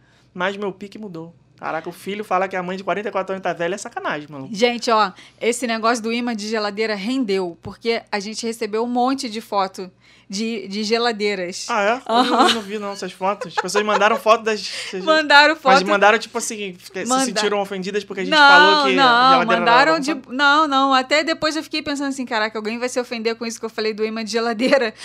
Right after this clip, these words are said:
Speaker 2: <laughs> Porque tem gente que não liga, né? Que fica lá o... a geladeira toda desordenada, com os ímãs todo desordenado.
Speaker 1: É.
Speaker 2: É, e aí a gente, eu recebi, né, no direct, as, algumas pessoas mandaram foto, né? Os ímãs lá, tudo bonitinho,
Speaker 1: Organizadinho.
Speaker 2: tudo
Speaker 1: Ah, mas também
Speaker 2: organizadinho.
Speaker 1: organizou pra mandar foto, né?
Speaker 2: Tudo,
Speaker 1: Provavelmente.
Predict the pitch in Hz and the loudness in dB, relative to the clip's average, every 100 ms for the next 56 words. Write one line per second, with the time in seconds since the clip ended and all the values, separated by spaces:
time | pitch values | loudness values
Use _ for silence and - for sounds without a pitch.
0 | - - - 269 269 277 277 277 339 269 | -14 -14 -4 -4 0 2 2 2 0 0
1 | 330 - 494 508 381 440 277 262 262 226 | 0 -2 0 2 4 4 2 0 -4 -8
2 | 208 262 285 262 240 277 254 226 - 202 | -10 -6 -2 2 4 4 2 -2 -4 -2
3 | 214 233 233 220 247 294 - 254 269 269 | -2 0 -2 0 0 -2 -2 -2 -2 -4
4 | 285 302 339 294 269 247 254 254 247 226 | -6 -4 -4 -4 -2 -4 -4 -6 -6 -6
5 | 247 269 262 269 254 269 311 294 262 226 | -8 -6 -8 -10 -10 -8 -6 -2 -2 0
6 | 170 175 - - - _ _ _ 208 220 | -2 -4 -10 -20 -20 _ _ _ 2 4
7 | 226 214 202 240 240 247 269 277 - - | 6 4 0 2 4 4 2 -4 -2 0
8 | 247 262 262 285 240 269 254 220 202 220 | 2 0 -2 -6 -4 -4 -4 -6 -6 -2
9 | 214 214 233 214 - 196 196 214 226 214 | -2 -4 -6 -8 -8 -6 -6 -8 -10 -10
10 | 214 220 226 214 202 220 247 233 202 202 | -6 -4 -4 -4 -2 -2 -4 -2 -2 -4
11 | 196 190 190 214 208 220 220 226 202 208 | -8 -8 -8 -10 -8 -8 -6 -6 -6 -10
12 | 269 320 330 277 269 240 220 226 208 208 | -12 -12 -8 -6 -2 0 2 2 4 2
13 | 202 294 339 339 285 302 220 247 285 269 | 2 2 4 6 6 4 4 2 2 0
14 | 208 233 254 254 233 196 220 214 226 240 | 0 2 6 6 6 2 2 0 0 0
15 | - 180 285 233 330 330 175 180 196 180 | 0 -2 0 -2 0 0 2 0 -2 -4
16 | - | -6